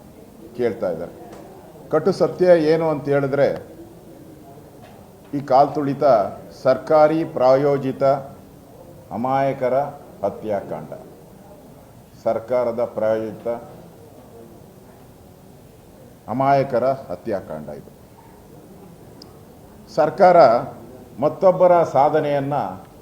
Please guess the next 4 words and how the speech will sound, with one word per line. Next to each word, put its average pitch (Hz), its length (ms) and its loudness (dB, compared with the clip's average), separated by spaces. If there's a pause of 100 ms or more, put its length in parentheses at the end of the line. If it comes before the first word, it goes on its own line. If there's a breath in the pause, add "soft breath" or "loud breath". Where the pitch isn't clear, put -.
(840)
ಮತ್ತೊಬ್ಬರ 165 540 0
ಯಶಸ್ಸನ್ನ 139 600 0 (840)
ದುರ್ಲಾಭ 160 560 4
ಪಡೆಯುವಂಥ 123 600 -2